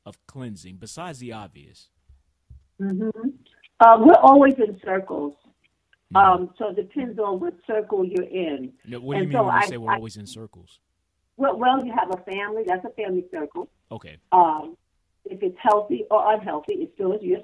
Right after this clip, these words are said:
Speaker 2: family circle. You have a, you have friends in circles. So
Speaker 1: Mm.
Speaker 2: if it's productive or non-productive, that's your circle. Um, if you ha-, if you're a businessman and you wanna, a woman wanna expand your business, become an entrepreneur, you go into a circle.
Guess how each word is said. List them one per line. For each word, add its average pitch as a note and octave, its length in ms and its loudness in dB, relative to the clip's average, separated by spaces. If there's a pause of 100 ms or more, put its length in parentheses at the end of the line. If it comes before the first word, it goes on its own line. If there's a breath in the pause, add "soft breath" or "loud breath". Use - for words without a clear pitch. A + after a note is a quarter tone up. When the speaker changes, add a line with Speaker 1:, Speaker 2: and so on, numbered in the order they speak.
(140)
Speaker 2:
family F#3 340 -6
circle. - 360 -10 (240 soft breath)
You A3 100 -2
have G3 220 4
a, G#3 140 -2 (100)
you G#3+ 100 0
have G3+ 200 -4
friends F#3+ 500 -2
in F#3 260 -4
circles. D#3 420 -8 (120)
So G#3+ 80 0
Speaker 1:
Mm. F#3 260 2 (240 loud breath)
Speaker 2:
if F#3+ 200 0
it's - 260 2
productive A3 720 0
or G3+ 140 -2
non-productive, F#3 1000 -2 (100)
that's E3+ 280 0
your G#3+ 220 0
circle. - 440 -6 (440 soft breath)
Um, F#3 500 2
if A3+ 220 -2
you A#3+ 160 -8
ha-, A3+ 180 -6
if G3 160 -12
you're G3+ 220 0
a F3 240 -4
businessman G#3+ 640 0
and G3 80 -4
you F#3 80 -2
wanna, F3+ 180 -2 (560)
a F3+ 120 -2
woman G3 380 -2
wanna F3 260 -2 (120)
expand F#3+ 480 -2
your F#3 120 0
business, G3 260 -2
become F3 240 -2
an F3 80 2
entrepreneur, F#3 360 -4
you F#3 80 -4
go F#3 180 -2
into F#3 160 -4
a - 80 -14
circle. F#3 460 -2